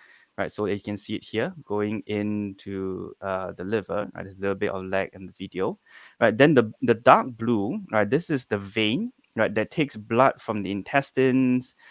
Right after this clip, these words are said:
and, and everything in, back into the liver, right? This is the one here, right? And the blood vessels in turquoise or, you know, light blue color, right? These are the blood vessels and the veins that, you know, take blood from the liver and return it back to the heart.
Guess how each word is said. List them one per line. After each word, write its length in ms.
and, 220
and 100
everything 420
in, 200
back 280
into 260
the 100
liver, 460
right? 120
This 180
is 80
the 80
one 220
here, 480
right? 160
And 360
the 640
blood 260
vessels 420
in 300
turquoise 680
or, 280
you 60
know, 80
light 360
blue 200
color, 460
right? 220
These 240
are 140
the 100
blood 280
vessels 560
and 140
the 60
veins 480
that, 220
you 80
know, 120
take 380
blood 260
from 360
the 80
liver 460
and 180
return 380
it 180
back 220
to 80
the 100
heart. 260